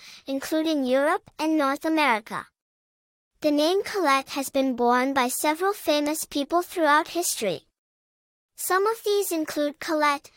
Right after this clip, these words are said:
a French author known for her novels and her flamboyant lifestyle, Colette Besson, a French athlete who won the gold medal in the four hundred meters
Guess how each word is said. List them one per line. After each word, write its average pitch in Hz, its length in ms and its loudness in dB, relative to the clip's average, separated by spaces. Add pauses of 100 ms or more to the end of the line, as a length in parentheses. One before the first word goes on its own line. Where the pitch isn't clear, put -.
(200)
a 254 60 -6
French 381 420 -2
author 349 440 0
known 269 340 0
for 294 200 -4
her 320 120 -2
novels 302 680 0
and 302 140 -4
her 285 140 -4
flamboyant 277 720 -2
lifestyle, 247 720 -2 (300)
Colette 330 400 2
Besson, 277 380 0 (340)
a 269 80 -6
French 349 400 -2
athlete 269 640 -2
who 294 120 0
won 277 220 2
the 277 100 -2
gold 311 360 2
medal 277 440 2
in 277 120 -2
the 247 100 -2
four 330 300 2
hundred 330 400 -2
meters 285 520 0